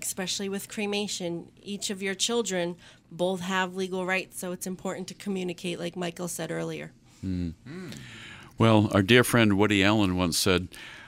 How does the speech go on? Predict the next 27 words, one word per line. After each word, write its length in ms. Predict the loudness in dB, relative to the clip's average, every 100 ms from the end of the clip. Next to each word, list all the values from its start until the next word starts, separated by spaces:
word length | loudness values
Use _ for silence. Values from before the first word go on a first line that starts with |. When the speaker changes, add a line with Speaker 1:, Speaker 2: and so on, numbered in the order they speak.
| -2
Speaker 2:
"I'm 220 | 4 6
not 180 | 6 6
afraid 300 | 6 6 6
of 180 | 6 6
death, 460 | 6 6 4 -2 0
I 120 | 2
just 360 | 4 2 4
don't 180 | 2 4
wanna 200 | 4 4
be 240 | 4 2 4
there 260 | 6 6
when 160 | 6 4
it 120 | 2
happens." 840 | 4 4 4 2 2 4 4 4 0
Speaker 3:
<laughs> 680 | -8 -8 -12 -12 -14 -14 -10
Right. 440 | -12 -12 -16 -16 -20 -20 -20 -18 -16 -16 -2
Speaker 2:
But 180 | 0 4
so 100 | 6
many 180 | 8 8
quotations. 640 | 8 6 8 6 8 6
I 100 | 6
love 260 | 8 6 6
these 160 | 2
quotations. 680 | 2 -2 2 0 0 -2 0
Uh, 200 | 0 0 -4 -20 -8
Joe 200 | 4 6
Louis, 520 | 8 8 6 4 -2